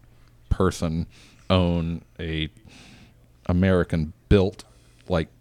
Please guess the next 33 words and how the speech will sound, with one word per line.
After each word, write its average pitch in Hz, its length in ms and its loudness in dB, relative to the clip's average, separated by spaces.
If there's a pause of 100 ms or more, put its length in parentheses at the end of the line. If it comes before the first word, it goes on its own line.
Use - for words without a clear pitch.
combat 90 540 -2 (500)
jet 92 280 0
aircraft, 104 560 -2 (520)
which 104 180 2
is 95 140 -2
why 104 400 2
a 92 100 0
lot 95 220 0
of 95 60 -2
the 98 60 0
ones 98 320 -2
you 90 60 -4
see 90 340 -6 (100)
flying 87 380 -4
at - 120 -8
air 135 200 2
shows 82 680 -6
as 85 160 -6
warbirds 85 800 -2 (300)
were 82 120 -2
not 87 220 4
American-built. 80 680 -4 (560)
Like 82 180 -8
F 87 160 -4
eighty-six 87 380 -4
Sabres, 78 420 -4
most 87 200 0
of 85 80 -4
the - 40 -4
ones 80 140 -4
flying 76 340 -6
are 71 60 -8
Canadian. - 500 -12